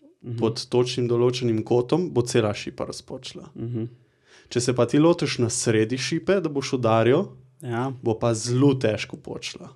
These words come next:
Speaker 2: Najverjet-, tako si jaz
Speaker 1: Misliš pri
Speaker 2: predstavljam.
Speaker 1: nožu, kako je? Če ti nož poč, sprašuješ?
Speaker 2: Tako, ja.
Speaker 1: Ja. Mislim, nož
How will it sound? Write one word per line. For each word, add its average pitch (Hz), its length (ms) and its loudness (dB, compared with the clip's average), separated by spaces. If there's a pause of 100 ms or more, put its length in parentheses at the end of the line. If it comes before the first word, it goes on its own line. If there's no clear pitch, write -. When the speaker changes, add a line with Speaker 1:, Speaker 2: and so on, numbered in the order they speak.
(640)
Speaker 2:
Najverjet-, 127 600 4
tako 139 220 2
si - 180 0
jaz 143 80 8
Speaker 1:
Misliš 143 240 6
pri - 80 -2
Speaker 2:
predstavljam. - 240 6
Speaker 1:
nožu, 127 320 8
kako 123 320 2
je? 117 160 6 (680)
Če - 100 -6
ti 120 120 -2
nož 127 260 4
poč, - 300 -2
sprašuješ? 107 460 -4 (360)
Speaker 2:
Tako, 123 320 -12
ja. 101 260 -10
Speaker 1:
Ja. 120 180 -12 (460)
Mislim, 127 340 0
nož 143 500 2